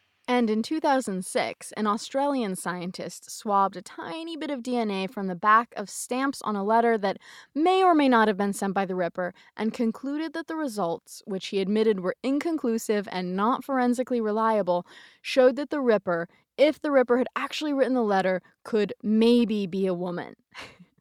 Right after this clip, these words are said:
Like many other things about the Ripper case, it's plausible from one angle, impossible from the next, and really depends on which sources you are consulting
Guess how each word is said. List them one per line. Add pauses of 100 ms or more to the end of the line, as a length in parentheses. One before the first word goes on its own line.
(460)
Like
many
other
things
about
the
Ripper
case,
it's
plausible
from
one
angle,
impossible
from
the
next,
and
really
depends
on
which
sources
you
are
consulting